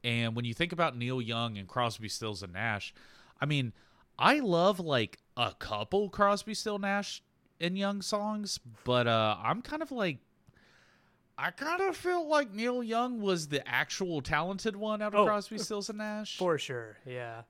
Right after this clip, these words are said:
Speaker 1: I mean, that's
Speaker 2: <laughs>
Speaker 1: hard. David Crosby, I get it. It's just,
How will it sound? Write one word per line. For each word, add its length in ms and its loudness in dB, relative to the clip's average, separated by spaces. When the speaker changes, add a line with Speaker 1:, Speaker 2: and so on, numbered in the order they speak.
Speaker 1:
I 120 10
mean, 140 2
that's 200 6
Speaker 2:
<laughs> 0 -
Speaker 1:
hard. 320 6
David 300 4
Crosby, 680 0
I 200 -8
get 280 -6
it. 140 -12
It's 180 -12
just, 500 4